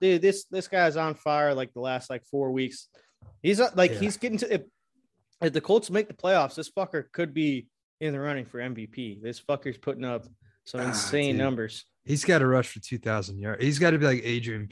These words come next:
Speaker 2: Peterson
Speaker 1: I mean,
Speaker 2: was.
Speaker 1: he, what, what, how many, he need, there's,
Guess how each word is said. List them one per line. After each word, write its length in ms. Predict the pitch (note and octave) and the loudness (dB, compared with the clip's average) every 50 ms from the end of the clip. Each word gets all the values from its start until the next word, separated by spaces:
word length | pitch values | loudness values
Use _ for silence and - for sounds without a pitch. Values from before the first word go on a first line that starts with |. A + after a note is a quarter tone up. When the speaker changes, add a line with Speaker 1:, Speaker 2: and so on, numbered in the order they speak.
| D3+ D3 F3 | 2 2 2
Speaker 2:
Peterson 260 | D3 G2+ - - - | 2 0 -4 -2 0
Speaker 1:
I 40 | D#3+ | 4
mean, 180 | F3 F3+ F3+ E3+ | 6 6 6 6
Speaker 2:
was. 80 | D3+ | 6
Speaker 1:
he, 160 | F#3 G#3 A3 A3 - _ _ _ _ _ | 4 2 2 0 -6 _ _ _ _ _
what, 220 | - G3+ G#3+ G#3+ G#3+ | 2 2 2 4 4
what, 160 | G#3 G#3 G#3+ G#3 | 6 6 6 4
how 100 | F#3+ F#3+ | 2 0
many, 160 | G#3+ G#3+ G3+ G#3 - _ _ - | 0 0 -2 -2 -6 _ _ -8
he 560 | - E3 F3+ F3 F3 F3 E3+ F3 F3 F3 F3 D#3+ | -4 0 0 2 2 2 2 0 0 0 0 -2
need, 320 | E3+ E3+ E3+ D#3+ - F3 | -2 -2 -2 -4 -4 -4
there's, 400 | D#3+ D3+ D3 C#3 B2 - - - | -2 -2 -2 -2 -4 -8 -14 -18